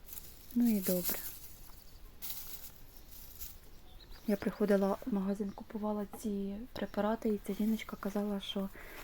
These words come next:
дуже поширена проблема зараз. Всі, дуже багато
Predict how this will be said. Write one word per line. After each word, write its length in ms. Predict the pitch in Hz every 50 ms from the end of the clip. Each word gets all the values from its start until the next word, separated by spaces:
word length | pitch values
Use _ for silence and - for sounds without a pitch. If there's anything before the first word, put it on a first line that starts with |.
| - -
дуже 200 | 214 202 202 208
поширена 500 | - - 196 - - 202 202 196 196 202
проблема 520 | - - 208 202 190 202 196 196 196 196 196
зараз. 360 | - 196 196 196 196 - - -
Всі, 360 | - - - - 208 190 196 - - - - -
дуже 240 | - 208 202 196 190
багато 480 | 180 190 190 196 185 185 - - 196